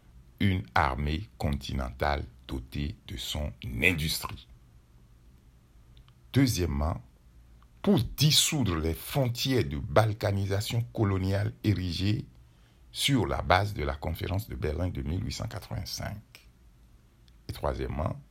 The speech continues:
pour aboutir à une puissance étatique continentale. En effet,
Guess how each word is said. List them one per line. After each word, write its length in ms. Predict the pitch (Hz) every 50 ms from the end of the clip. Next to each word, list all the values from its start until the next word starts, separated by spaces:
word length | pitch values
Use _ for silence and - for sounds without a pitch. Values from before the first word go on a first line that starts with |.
| - - - - - - - - - _ - - - - - _ - - -
pour 200 | - - - 78
aboutir 840 | 69 64 - - 69 69 69 - - 85 76 65 62 58 58 - 82 90 - - _ _ _ - - - - - - - -
à 120 | - - - - -
une 220 | 98 92 85 87
puissance 560 | - - - - - - 76 73 - - - - -
étatique 720 | 92 67 - - 69 - - - 67 60 - - - - - - _ - - -
continentale. 760 | - - 71 - - - - - - - - - - - - - _ - - _ _ - - _ _ _ - - - - - - _ - - - - - - - _ _ _ - - _ - - _ _ _ _ _ - - _ _ _ _ - - - - - _
En 160 | - 135 147 143
effet, 320 | 135 117 - 98 -